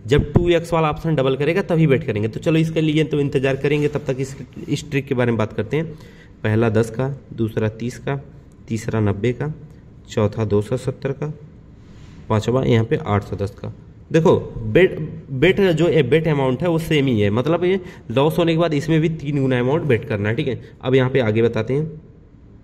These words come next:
इसका बेट कब कैसे करना है। इसका बेट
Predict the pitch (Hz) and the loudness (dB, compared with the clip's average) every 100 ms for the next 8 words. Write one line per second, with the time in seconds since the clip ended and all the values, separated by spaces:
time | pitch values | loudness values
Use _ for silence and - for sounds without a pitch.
0 | - - - - - - - - - - | -20 -20 -20 -20 -20 -20 -20 -20 -20 -20
1 | - - - - - - - - - - | -20 -20 -20 -20 -20 -20 -20 -20 -12 -6
2 | - 131 135 131 135 - 135 127 131 - | 0 4 4 4 -2 0 2 2 2 -2
3 | 135 139 - - 135 127 147 | 0 -2 -4 -4 0 4 4